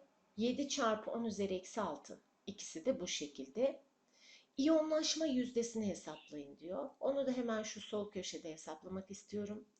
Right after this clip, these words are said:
Şöyle ki sıfır bir moların yedi çarpı on üzeri eksi altısı iyonlaşmışsa sıfır bir molardan ancak bu kadar iyonlaşmışsa yüzde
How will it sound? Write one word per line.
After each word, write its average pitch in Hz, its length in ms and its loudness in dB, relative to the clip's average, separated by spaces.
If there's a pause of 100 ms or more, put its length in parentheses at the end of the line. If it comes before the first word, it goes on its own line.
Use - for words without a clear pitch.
(160)
Şöyle 202 420 2
ki - 340 -10 (720)
sıfır - 600 -2
bir 330 220 4
moların 262 680 6 (1040)
yedi 190 420 -4
çarpı 277 680 2 (120)
on 240 140 4
üzeri 269 320 6
eksi 226 420 0
altısı - 500 -2
iyonlaşmışsa 180 1160 2 (560)
sıfır 202 420 -2
bir 247 120 4
molardan 165 580 0
ancak 269 440 0
bu 254 80 -4
kadar 208 380 0
iyonlaşmışsa 147 920 -10 (420)
yüzde 294 760 8